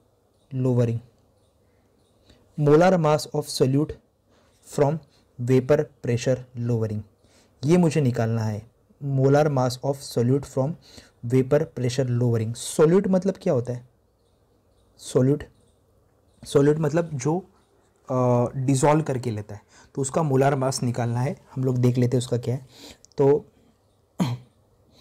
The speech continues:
एक सेकेंड रुकिए, अ, मुझे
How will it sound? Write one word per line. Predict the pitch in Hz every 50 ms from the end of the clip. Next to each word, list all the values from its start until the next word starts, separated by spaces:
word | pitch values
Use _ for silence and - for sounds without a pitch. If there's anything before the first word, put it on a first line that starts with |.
| - - - _ _ _ _ -
एक | 156 151 -
सेकेंड | - 147 - 131 123
रुकिए, | 120 113 113 - 156 175 - - _ _ _ _ _ _ _ _ _ _ _ _ _ _ _ _ _ _ _ _ _ _ _ _ _ _
अ, | 165 143 131 131 131 131 127 131 131 139 135 - - _ _ - _ _ _ _ _ _ _ _ -
मुझे | 135 131 135